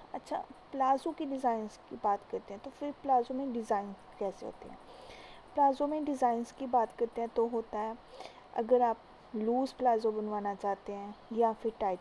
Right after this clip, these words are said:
palazzo बनवाना चाहते हैं, तो उसको आप किस तरह से style कर सकते हो। Palazzo का bottom जो होता है बिल्कुल, वो थोड़ा सा stylish हो जाए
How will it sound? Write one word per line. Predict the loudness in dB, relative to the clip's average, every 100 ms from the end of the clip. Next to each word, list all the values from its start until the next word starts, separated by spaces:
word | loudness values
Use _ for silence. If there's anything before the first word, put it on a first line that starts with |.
| -8
palazzo | -12 -10 -14
बनवाना | -16 -16 -14 -16
चाहते | -14 -16 -16
हैं, | -18 -18 -20 -18 -18 -18 -20 -20 -20 -20 -20 -4
तो | -2 0
उसको | -2 -2 -6 -4 -2 -2 -4 -16 -2
आप | 0 0 -2 -8
किस | -6 0
तरह | 0
से | 0 -4
style | -2 -2 0 -2
कर | -6 -8
सकते | -10 -14 -12
हो। | -12 -14 -20 -20 -20 -20 -20 -20 -20 -20 -20 -20 -20 -20 -20 -20 -20 -20 -18 4
Palazzo | 6 6 4 0
का | 2 2
bottom | 4 2 4 0 0 2
जो | 2
होता | 4 0 0 0
है |
बिल्कुल, | 0 -4 0 2 2 -2 -10 -12 -12 -12 -18 -20 -20 -20 -20 -20 -20 -12
वो | -2 8 10 10 4 -2 -20 -20 -20 -20 -18
थोड़ा | -2 2 4 4
सा | 2 -2
stylish | 0 0 0 -2 -2
हो | -4
जाए | -4 -8 -10